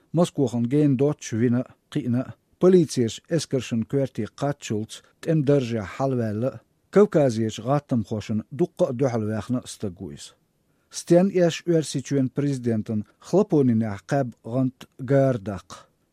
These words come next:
Цүндір жи ши амлях махиллер тем гоузын чхуаттина цааш. Москвах қилпсиет Кавказын шиен лерін министрл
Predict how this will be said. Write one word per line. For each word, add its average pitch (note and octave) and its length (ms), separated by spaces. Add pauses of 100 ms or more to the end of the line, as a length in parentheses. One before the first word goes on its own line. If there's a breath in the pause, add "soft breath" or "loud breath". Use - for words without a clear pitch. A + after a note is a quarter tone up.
(100)
Цүндір F3+ 480
жи C3 160
ши D#3 240
амлях D3+ 460
махиллер B2+ 640 (140)
тем F3 220
гоузын C3 380
чхуаттина C3 640
цааш. - 720
Москвах C#3 560 (100)
қилпсиет F3 460
Кавказын A#2 560 (160)
шиен F3+ 480
лерін A#2+ 640
министрл C#3+ 640